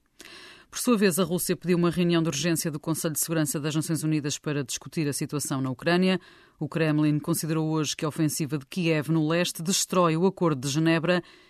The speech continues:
e adiantou que um enviado de Moscovo vai ajudar a negociar a libertação dos observadores da Organização para a Segurança e a Cooperação na Europa, detidos há uma semana pelos separatistas pró-russos de Slaviansk.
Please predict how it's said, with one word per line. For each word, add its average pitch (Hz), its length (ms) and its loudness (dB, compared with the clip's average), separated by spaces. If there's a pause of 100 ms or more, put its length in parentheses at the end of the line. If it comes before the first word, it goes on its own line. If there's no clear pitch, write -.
(140)
e 202 60 4
adiantou 190 420 2
que - 100 -6
um 196 80 4
enviado 175 440 2
de 190 60 4
Moscovo 175 440 -2
vai 165 180 2
ajudar 160 400 0
a 160 40 0
negociar 165 500 0
a 156 60 0
libertação 170 640 0
dos 151 220 -4
observadores 156 720 -2
da 151 200 -2
Organização 165 680 0
para 139 200 -4
a 135 40 -4
Segurança 156 560 -2
e 139 40 -2
a 127 40 -8
Cooperação 151 400 -6
na 139 100 0
Europa, 175 440 0 (340)
detidos 170 460 -2
há 160 80 4
uma 165 140 2
semana 165 420 2
pelos 151 380 -2
separatistas 160 580 -2
pró-russos 156 640 -2
de 147 140 -6
Slaviansk. 135 720 -4